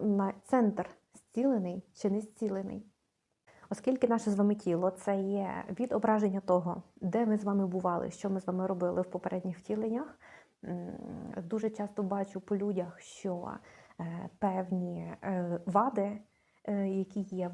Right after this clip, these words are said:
вони, власне, тягнуться, так, вади в зовнішності, вони тягнуться з попереднього втілення. Це не означає, що там буквально, там, будь-яка, всі люди підряд, які мають якісь вади, це як,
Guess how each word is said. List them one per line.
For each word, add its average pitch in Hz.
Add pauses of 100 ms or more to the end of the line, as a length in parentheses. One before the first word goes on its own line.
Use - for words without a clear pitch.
вони, 196
власне, 214
тягнуться, 202
так, 233
вади 190
в 170
зовнішності, 240
вони 185
тягнуться 202
з 190
попереднього 185
втілення. 175 (2250)
Це 220
не 247
означає, 208 (320)
що 202
там 190
буквально, 190
там, 180
будь-яка, 196 (100)
всі -
люди 202
підряд, 185
які 190
мають 190
якісь 196
вади, 220
це 208
як, 202